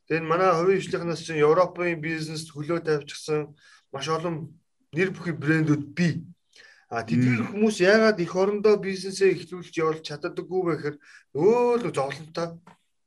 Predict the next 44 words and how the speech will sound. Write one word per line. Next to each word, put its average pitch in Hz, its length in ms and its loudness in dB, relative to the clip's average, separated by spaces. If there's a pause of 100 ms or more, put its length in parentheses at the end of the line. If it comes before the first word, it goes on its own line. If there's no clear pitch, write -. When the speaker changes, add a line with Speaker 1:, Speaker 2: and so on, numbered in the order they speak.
(120)
Speaker 1:
татврын - 400 2
орчин 101 320 0
Speaker 2:
Мм. 110 260 -4 (160)
Speaker 1:
байдаг. 131 340 -2 (580)
Гарааны 170 320 2
бизнесийг 165 480 -4
дэмжих 165 400 -4
төсөл 147 340 -8
хөтөлбөрүүдийн 170 460 -6
шударга 160 400 -6
бус - 160 -8 (400)
хуваарлалт 175 480 2
байдаг. 139 480 0 (320)
Тийм 208 240 2
учраас 185 240 0
нөхдүүд 165 240 -6
нөгөө 160 240 0
боломжит 180 420 -2
хэлбэрээр 151 640 2
бол 123 160 0 (480)
гадаад 165 260 4
оронд 143 240 4
өөрсдөө 151 400 4
зах 127 220 -6
зээлийг 151 240 -2
нээх 135 240 -2
юм 127 80 -4
бол 123 100 -4
илүү 131 340 0 (460)
шууд 196 380 6
амжилтанд 143 420 0
хүрэх 127 160 -8
боломж 135 380 -4
нь 135 160 -4
ийхүү 139 180 -2
байдаг 147 300 4
юм 147 100 2
а 127 80 2
гэдгийг 120 240 -10
хэлээд 120 220 -8
байгаа 117 100 -4
юм 147 80 -8
л - 80 -18
та. - 100 -20